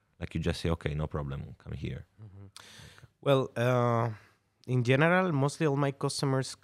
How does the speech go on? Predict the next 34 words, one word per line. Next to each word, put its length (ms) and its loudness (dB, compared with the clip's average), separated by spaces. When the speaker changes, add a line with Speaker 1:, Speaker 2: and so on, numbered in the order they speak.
Speaker 2:
come 560 0
because 560 -6
they 180 -4
already 340 -2
know 140 -2
what 260 -6
type 220 -6
of 100 -8
tattoos 400 -6
I 100 -2
do, 200 -6
and 120 -8
they 120 -2
know 160 -2
Speaker 1:
Okay. 100 -4
Speaker 2:
that 80 -4
it's 160 -8
quite, 380 -10
uh, 240 -6
ornamental 760 -6
and 240 -8
elegant, 500 -4
so 580 -4
they 120 -2
always 280 -2
go 200 -4
a 60 -4
little 180 -4
bit 220 -6
in 140 -2
that 160 -4
direction. 520 -2
Speaker 1:
Okay. 420 -4
Speaker 2:
Um, 580 0